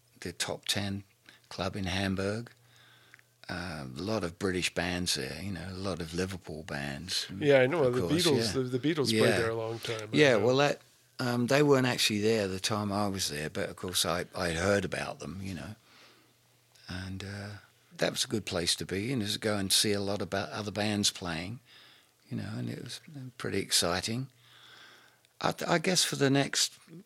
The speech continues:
Speaker 1: year or so, I'd go back and forth to Germany and I'll be playing local gigs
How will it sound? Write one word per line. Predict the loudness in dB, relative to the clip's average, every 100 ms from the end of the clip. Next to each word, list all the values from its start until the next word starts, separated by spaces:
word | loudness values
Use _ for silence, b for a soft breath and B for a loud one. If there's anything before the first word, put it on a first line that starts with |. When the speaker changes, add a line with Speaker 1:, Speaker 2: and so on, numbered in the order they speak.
| _ _ _ _
Speaker 1:
year | -4 0 2 2 2 -2 -8
or | -8 0
so, | 2 2 2 0 -4 B B B B
I'd | -4 -2
go | 0 0
back | 0 0 0 -2
and | -2
forth | -2 -4 -4
to | -6
Germany | -2 -2 0 0 0 -2 -4
and | -6 -10 -14 B B B
I'll | -6 -4
be | -4 -8
playing | -6 -4 -4 -4
local | -4 -4 -6 -6
gigs | -6 -4 -2 -2